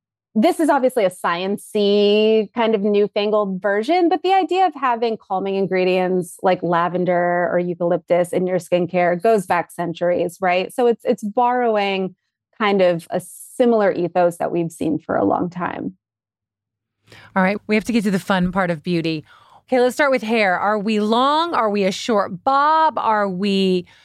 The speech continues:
Speaker 2: are we c-, corkscrew curls? Are we light wave? Are we straight? What is twenty twenty-three in terms of hair?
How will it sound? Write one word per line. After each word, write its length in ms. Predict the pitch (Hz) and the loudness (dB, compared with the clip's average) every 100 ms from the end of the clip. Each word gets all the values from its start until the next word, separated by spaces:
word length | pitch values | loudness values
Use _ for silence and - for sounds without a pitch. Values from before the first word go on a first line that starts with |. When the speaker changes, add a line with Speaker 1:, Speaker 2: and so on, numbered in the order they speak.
| _ _ _ | _ _ _
Speaker 2:
are 120 | 226 208 | -2 0
we 240 | 214 180 - | -2 -4 -12
c-, 320 | - _ 220 - - - _ _ _ - | -20 _ -20 -18 -20 -20 _ _ _ -4
corkscrew 520 | 302 294 - - 277 | -2 -2 -4 -6 -6
curls? 540 | - 277 277 285 294 | -4 0 2 0 0
Are 80 | 240 | -2
we 140 | 202 | -4
light 500 | 202 214 262 277 269 | -4 -2 0 0 -4
wave? 480 | 220 226 233 254 269 | -4 0 0 0 0
Are 160 | 220 202 | 0 0
we 140 | 190 | -2
straight? 760 | 175 - - 208 226 262 269 - | -6 -8 -6 -2 0 0 -4 -8
What 400 | 190 180 214 262 | -6 -2 0 0
is 160 | 262 | -2
twenty 320 | - 240 240 | -4 -2 0
twenty-three 560 | 233 226 226 214 220 208 | 0 0 -2 0 0 0
in 100 | 185 | 0
terms 260 | 202 190 180 | 0 -2 -2
of 100 | 170 | -2
hair? 420 | 185 156 - | 0 0 -2